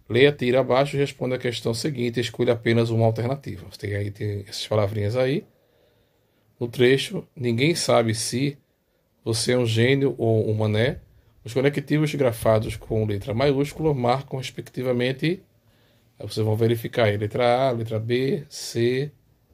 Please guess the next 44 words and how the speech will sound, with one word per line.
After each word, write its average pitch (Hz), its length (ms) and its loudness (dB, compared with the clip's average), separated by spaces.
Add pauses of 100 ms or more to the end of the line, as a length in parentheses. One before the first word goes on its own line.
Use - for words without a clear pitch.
(640)
D 120 560 0 (260)
e 127 180 -4
E. - 220 -6
Tá? 113 100 -8
Eu 107 80 -4
vou 110 80 -2
até 110 140 -2
abrir 117 140 -2
um 113 40 -4
pouquinho 110 280 -4
mais 110 160 -2
aqui 117 260 -2
pra 143 160 0
melhorar 123 360 0
aí 117 160 2
a 117 60 2
leitura 120 280 -6
pra 120 80 -6
vocês 113 340 -8
também. 131 380 -8 (960)
Tá 110 100 -8
aí, 110 220 0
vou 110 140 2
A, 104 60 2
B, 107 140 -2
C, 107 160 -4
D, 120 100 0
E, 120 280 4
aí 120 100 -2
vou 123 100 -8
pausar 113 380 2
aqui 139 400 -4 (300)
pra 120 100 -6
vocês 113 240 -6
terem 120 180 -6
uma 127 80 -4
ideia 120 220 0
melhor 127 360 0 (540)
pra 117 100 -8
poder 113 180 -2
responder 113 320 -2
essa 107 160 -6
questão, - 320 -8
tá - 360 -20